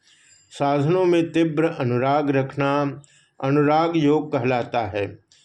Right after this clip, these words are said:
केवल आवश्यक सामग्री को ही रखना अर्थ योग है। ध्यानोपयोगी आसन से बैठना उपयोग है। संसार के विषयों और सगे संबंधियों से आसक्ति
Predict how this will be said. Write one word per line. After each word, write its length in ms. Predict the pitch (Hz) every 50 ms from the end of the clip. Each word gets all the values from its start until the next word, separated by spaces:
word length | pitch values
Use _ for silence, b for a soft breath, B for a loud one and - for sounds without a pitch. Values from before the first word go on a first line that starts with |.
| b b _ -
केवल 320 | 160 175 180 185 185 185
आवश्यक 560 | - 160 143 143 143 143 143 143 185 185 170
सामग्री 640 | - - 165 151 143 143 143 135 131 131 160 165 165
को 220 | 160 - 151 139
ही 200 | 135 135 156 151
रखना 640 | 139 131 123 131 - 135 143 143 143 143 131 139 - -
अर्थ 260 | 139 147 160 151 - 165
योग 340 | 165 156 135 123 - 113
है। 360 | 104 104 101 95 92 - - _ b b b b b b b -
ध्यानोपयोगी 1120 | 117 110 101 101 139 147 156 165 180 190 190 165 156 165 175 165 156 151 151 160 165 165 160
आसन 720 | - - 135 131 131 131 - 151 165 165 160 - - - - - _ _ - - -
से 140 | 147 147 143
बैठना 800 | 123 113 131 139 143 143 143 151 151 147 147 151 147 127 135 b b b b b b -
उपयोग 500 | 135 131 131 147 151 170 170 165 143 120
है। 360 | 104 113 110 104 101 - - _ b b b b b b -
संसार 540 | - 151 151 156 143 156 160 165 175 185
के 200 | 170 170 175 165
विषयों 460 | 147 143 143 143 143 160 156 156 156 -
और 240 | 143 143 131 123
सगे 360 | 120 - 139 139 147 165 165 160
संबंधियों 600 | 160 143 135 131 131 131 131 127 131 156 160 151
से 280 | - - 143 135 139 -
आसक्ति 840 | 123 120 123 123 - 143 139 139 - - 143 143 143 139 139 139